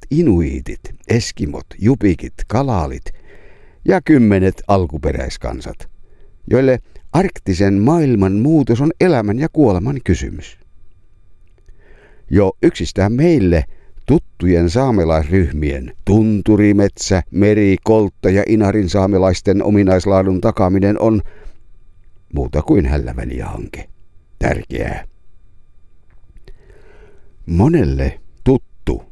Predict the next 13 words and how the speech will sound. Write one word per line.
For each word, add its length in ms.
Suomen 460
Lappi, 380
tiheimmin 540
asuttu 420
arktinen 540
alue, 360
on 160
aina 340
lumonnut 560
ja 160
kiinnostanut 720
monia. 360
Monimuotoisen 960